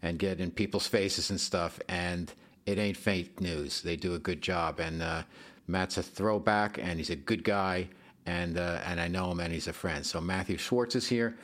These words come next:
and also we have another Matt, who's an, also a terrific guy.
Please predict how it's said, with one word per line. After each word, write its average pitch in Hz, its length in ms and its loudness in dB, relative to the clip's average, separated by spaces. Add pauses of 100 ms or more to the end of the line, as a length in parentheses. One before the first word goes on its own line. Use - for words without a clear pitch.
(160)
and 185 140 0
also 127 340 2
we 104 200 2
have 95 220 2
another 110 360 2
Matt, 87 300 0
who's 90 260 0
an, 107 140 -2
also 127 380 2
a 90 40 2
terrific 127 600 0
guy. 90 340 4